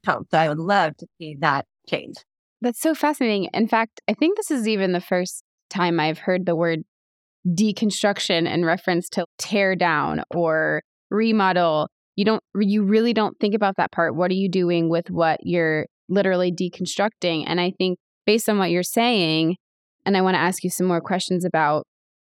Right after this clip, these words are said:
Speaker 2: people's options as far as what they do with that material.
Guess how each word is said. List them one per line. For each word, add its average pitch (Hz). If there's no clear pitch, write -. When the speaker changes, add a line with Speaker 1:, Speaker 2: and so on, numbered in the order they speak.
Speaker 2:
people's 196
options 175
as 170
far 165
as 160
what 180
they 156
do 165
with 147
that 135
material. 180